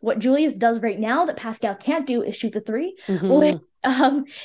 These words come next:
Speaker 1: is something that I'm gonna need Pascal to be able to do, but he's better defensively, I think, than Julius Randle. Um, a-, and he has, I, even his lows were not nearly as bad as Julius Randle's lows. I think that Pascal's an overall better player there. Uh, they don't have a Scotty Barnes. They don't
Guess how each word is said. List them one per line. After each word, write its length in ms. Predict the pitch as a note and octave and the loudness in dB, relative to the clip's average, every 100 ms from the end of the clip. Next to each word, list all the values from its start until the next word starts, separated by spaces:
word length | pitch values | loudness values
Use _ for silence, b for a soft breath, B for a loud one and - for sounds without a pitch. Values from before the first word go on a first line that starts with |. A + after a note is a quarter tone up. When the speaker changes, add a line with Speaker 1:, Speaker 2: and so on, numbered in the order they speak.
| - | -2
Speaker 1:
is 140 | C4+ | 2
something 260 | D4 C4+ C4+ | 2 2 2
that 120 | B3+ | 2
I'm 80 | B3 | 4
gonna 160 | B3+ | 2
need 220 | B3 A#3+ A#3 | 2 0 -2
Pascal 380 | - C4 B3 | -4 0 0
to 60 | B3 | 0
be 140 | A#3 | 0
able 160 | A#3 A3+ | 0 0
to 60 | A#3 | -2
do, 200 | G#3+ A4 | -2 -2
but 120 | F#4+ | 0
he's 140 | B3+ C4 | 0 0
better 220 | A#3 A3 | 0 -2
defensively, 500 | G3 C#4+ F4+ D#4+ D#4+ | -4 -6 -4 -2 0
I 80 | D4+ | 0
think, 140 | D4 | -2
than 100 | C#4+ | -2
Julius 320 | B3 C#4+ C#4+ C4+ | -2 -2 -4 -2
Randle. 380 | C4 C4 C4 C4 B B - | 0 2 0 -2 B B -4
Um, 420 | A#3+ A#3+ A#3 A3+ - _ | 2 4 4 2 -4 _
a-, 260 | B3+ A#3+ - | 2 2 2
and 260 | B3 A#3 A3+ | 0 0 -2
he 140 | A3+ | -4
has, 400 | A3+ G3 A3 A3 G#3+ | -6 -6 -4 -4 -2
I, 140 | A#3 A3 _ - | -4 -4 _ -8
even 400 | G3 C#4 E4+ D4+ | 0 2 2 2
his 200 | C#4+ A3 | 0 -2
lows 360 | G3 G#3 G3 F#3+ | 0 2 0 -4
were 80 | G3+ | -6
not 340 | G3+ F#3+ - | -2 -2 -2
nearly 360 | A3 A#3 A#3+ G#3 | 0 0 0 -2
as 100 | F3+ | -4
bad 240 | F3+ D#3+ | -4 -4
as 100 | D#3+ | -6
Julius 340 | E3+ - G#2 - | -10 -12 -10 -10
Randle's 360 | - - - | -10 -10 -10
lows. 200 | - - - | -8 -8 -10
I 40 | |
think 200 | F#3+ F3+ | -12 -8
that 120 | D#3 | -10
Pascal's 400 | - - - D#3 | -10 -10 -6 -6
an 80 | F3 | -4
overall 300 | F3+ F3+ F3 | -6 -4 -4
better 320 | F3 G3+ G3 | -4 -4 -8
player 320 | G#3 D4 D#4 D4 | -4 -2 0 0
there. 340 | D4 D4 C#4+ B B B - | 2 2 -2 B B B -2
Uh, 140 | B3 | 0
they 100 | A#3+ | 2
don't 160 | C#4+ C#4+ | 0 -4
have 240 | C4+ A#3 | -4 -4
a 60 | A#3 | -4
Scotty 260 | - A3+ | -4 -4
Barnes. 320 | A3+ A3+ A3+ A3 | -2 -2 -4 -4
They 80 | |
don't 180 | A#3 - | -6 -8